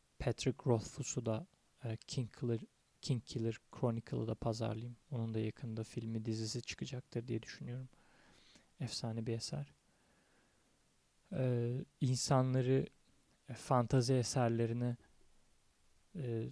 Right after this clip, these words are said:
sevdirmesi, yaklaştırması açısından da bence çok önemli Game of Thrones. Ve işte Game of Thrones'ta da, e, onu özel yapan şey sadece işte ejderhalar,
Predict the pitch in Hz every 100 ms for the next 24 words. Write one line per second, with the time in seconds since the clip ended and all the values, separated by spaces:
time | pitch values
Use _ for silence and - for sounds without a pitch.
0 | - - - - 123 113 120 117 113 -
1 | 120 113 - 123 117 - 131 120 - -
2 | 127 - _ _ _ _ _ 131 - -
3 | 139 127 120 120 113 104 101 113 - -
4 | 110 107 104 107 107 107 107 - - 131
5 | - - _ _ _ _ _ _ _ _
6 | _ _ _ _ _ _ _ 330 _ _
7 | _ _ - 127 135 - - 127 131 131
8 | 135 - 139 135 123 - 135 120 180 208
9 | _ - 117 113 120 120 120 113 123 120
10 | 117 - 117 113 - 123 - 123 117 113
11 | - 117 - 170 131 117 131 120 117 120
12 | 113 110 110